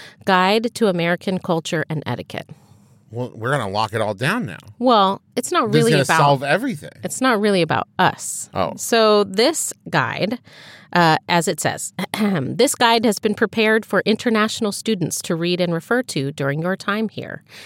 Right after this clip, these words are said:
Speaker 1: It gives you information about American customs and describes some points that may be different from your culture."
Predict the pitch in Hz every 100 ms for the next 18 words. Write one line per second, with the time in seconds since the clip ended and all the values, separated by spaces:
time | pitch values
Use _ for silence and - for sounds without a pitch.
0 | - - 202 190 277 311 - 175 139 135
1 | - 233 - 254 247 - 160 147 147 -
2 | 143 135 151 254 247 165 - 190 226 -
3 | - 151 156 - 165 160 - 151 151 254
4 | 226 - 156 120 233 226 156 135 - -
5 | - 208 247 294 - 151 - -